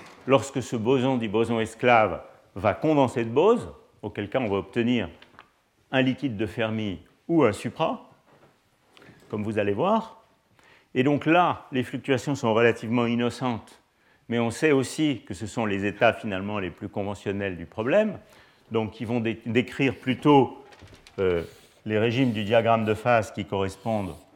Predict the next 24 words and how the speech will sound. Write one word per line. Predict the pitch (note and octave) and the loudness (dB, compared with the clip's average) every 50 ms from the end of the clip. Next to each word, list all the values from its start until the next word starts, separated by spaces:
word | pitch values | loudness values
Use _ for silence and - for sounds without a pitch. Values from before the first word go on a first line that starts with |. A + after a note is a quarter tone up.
| _ _ _ _ | _ _ _ _
à | C3 | 6
la | C#3+ C#3+ B2+ | 6 6 6
phase | - - C3 A#2+ - - | 4 2 0 0 -2 -4
supra | - C3 A2 - B2+ A#2+ A2+ | -8 -10 -6 0 2 2 2
elle-même | G#2+ G#2 G#2 A2+ A2+ G#2 G2 F2 D#2+ - - _ _ _ _ _ _ _ | 2 0 -2 -2 -2 -2 -4 -6 -10 -14 -18 _ _ _ _ _ _ _
ou | - E3 E3 C#3+ | -2 2 4 4
au | B2+ G#2+ | 4 4
possible | - - C#3 B2 - - D3 B2+ A2+ G#2+ | 4 2 0 0 0 -2 -4 -2 -2 0
régime | G#2 G2+ G#2+ G#2+ G2+ A#2 B2 A2+ G#2+ | 0 0 -2 -2 -2 -4 -4 -2 -2
liquide | G#2 G#2 G2+ - A#2 G2+ F2+ | -4 -4 -4 -6 -8 -6 -6
de | G2 G2 | -6 -6
Fermi | - - G#2 G2+ G#2 A2 A2+ G#2 | -4 -4 -4 -4 -4 -4 -6 -8
qu'on | - F#2+ F2 | -8 -8 -6
va | E2 E2+ | -6 -6
trouver | E2 - - G#2+ G2+ G2 F#2+ | -6 -8 -10 -8 -8 -6 -6
à | F2+ E2+ | -6 -8
fort | - - D#2+ E2 | -10 -12 -10 -8
dopage. | D#2+ F#2+ F#2+ - F3+ G#3 A3 A3 G3 - - - - _ _ _ _ _ - - - - _ _ - | -8 -6 -2 0 2 2 2 0 -2 -6 -14 -20 -20 _ _ _ _ _ -20 -20 -20 -20 _ _ -4
Mais | - B2 C3+ | 0 4 6
en | D#3 E3 | 6 8
revanche, | D#3+ G3 F#3 E3 G3 G3 F3+ D#3 - - - - - - - - - - - - - - - F#2+ | 8 8 6 6 6 4 2 2 -2 -6 -12 -16 -18 -20 -20 -20 -20 -20 -20 -20 -18 -14 -2 2
dans | A#2+ E3 F#3 | 4 6 6
les | F#3 F3 D3+ | 6 4 2
phases | C#3+ - D3 C#3+ C#3 C3+ B2 G#2+ F#2 E2 D2+ | 0 2 4 4 6 6 4 2 0 -6 -8